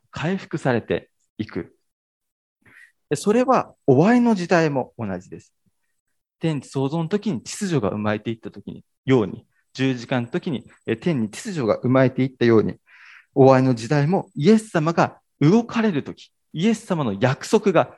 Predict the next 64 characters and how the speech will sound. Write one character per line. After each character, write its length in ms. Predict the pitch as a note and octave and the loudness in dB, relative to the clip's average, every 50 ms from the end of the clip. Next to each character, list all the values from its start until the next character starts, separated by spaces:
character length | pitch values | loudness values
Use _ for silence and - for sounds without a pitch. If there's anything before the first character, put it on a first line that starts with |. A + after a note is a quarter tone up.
| _ - | _ -8
成 280 | B2 B2+ A#3 C4 B3 A#3 | 0 4 6 6 6 4
就 140 | A#3 F#3+ D3 | 2 0 -2
し 100 | - - | -4 -2
て 120 | - C3+ | -4 -4
い 60 | A#2+ | -4
く 60 | - | -4
時、 300 | - A#2 A#2 - F#3 - _ _ - - - - _ - | -6 -10 -8 -8 -8 -10 _ _ -20 -20 -20 -12 _ -4
え、 60 | C#3+ | -2
そ 160 | - - D#3 | -2 -2 -2
こ 140 | - F#3 E3+ | 0 0 0
に 100 | D#3 D3+ | 2 2
は 260 | F3 F#3+ D3 - - - - _ _ | 4 4 2 2 -2 -10 -20 _ _
こ 120 | - - | -4 -2
の 120 | C#3 C3 A2+ | 0 0 -2
混 320 | - - F3+ G#3+ A3 A3+ | 0 0 2 2 2 2
乱 200 | A3 A3+ A3 G3+ | 0 0 0 0
な 120 | G3 F#3+ E3 | -2 -2 -2
状 200 | - F#3+ F3+ F3 | 0 -2 -2 0
態 200 | - F3+ E3 E3 | -2 -4 -4 -2
か 100 | - D#3+ | -4 -4
ら 100 | C3+ - | -4 -6
秩 360 | - - - - - E4 D4+ | -8 -12 -14 -12 -10 -8 -4
序 120 | G#3 C#3 - | -4 -4 -4
が 160 | - - - _ _ _ | -6 -8 -14 _ _ _
回 260 | - - D#3 F#3+ A3+ | -10 -8 -6 -6 -6
復 180 | A3+ - - - | -8 -10 -16 -10
さ 140 | - G3 F3 | -6 -6 -4
れ 120 | E3 D#3+ | -4 -4
る 240 | - C#3 - - _ _ _ _ _ _ | -4 -6 -6 -10 _ _ _ _ _ _
時 360 | - C3 - - - - - _ _ _ _ _ _ _ _ - | -6 -6 -4 -4 -6 -8 -10 _ _ _ _ _ _ _ _ 0
で 120 | A#3 B3+ | 2 4
も 320 | - - C3+ - - - _ _ _ | 4 4 2 2 -2 -8 _ _ _
あ 120 | A#2+ A#2+ | -2 -2
る 80 | G2 F2 | 0 -2
わ 80 | - | -4
け 100 | - - | -8 -12
で 100 | - - | -16 -16
す。 180 | - - - _ _ _ _ _ _ _ _ _ _ _ _ _ _ _ _ - | -18 -20 -20 _ _ _ _ _ _ _ _ _ _ _ _ _ _ _ _ 0
え、 100 | D#3+ D3+ | 4 4
黙 240 | D#3 F3+ G#3 - | 6 4 4 2
示 160 | - - - F4 | -2 -2 2 4
録 280 | F4 E4+ E4+ - F#3+ | 4 4 4 2 2
の 220 | D#3 C3 G#2 E2 - | 2 2 2 -2 -6
十 260 | - - - F#3+ A#3 C4 | -8 -4 -2 0 2 4
四 180 | F4 E4+ D#4+ | 4 4 2
章 180 | - - B2+ F#2+ | 2 0 -2 -2
を 40 | - | -2
少 180 | - - B2 | -4 -6 -8
し 200 | - - - - _ - | -8 -8 -10 -14 _ -4
見 140 | B2+ C#3+ C#3 | -2 -2 0
て 120 | - B2+ | 0 0
み 100 | A2 G2+ | 0 0
た 100 | - G2 | 0 -2
い 60 | - | -4
と 60 | - | -4
思 100 | G2+ - | -8 -10
い 40 | - | -10
ま 120 | - - B2 | -10 -10 -10
す。 180 | - - _ _ _ _ _ - _ _ _ - | -12 -16 _ _ _ _ _ -20 _ _ _ -2
え、 60 | A#2+ | 0
黙 280 | A#2+ B2 C3+ - - | 2 2 0 0 -4
示 180 | - - - G3 | -10 -6 -2 0
録 280 | D#3 C#3 - - - C3+ | 2 2 0 0 0 2
の 300 | D3 D3 A#2+ - - | 4 4 2 0 -4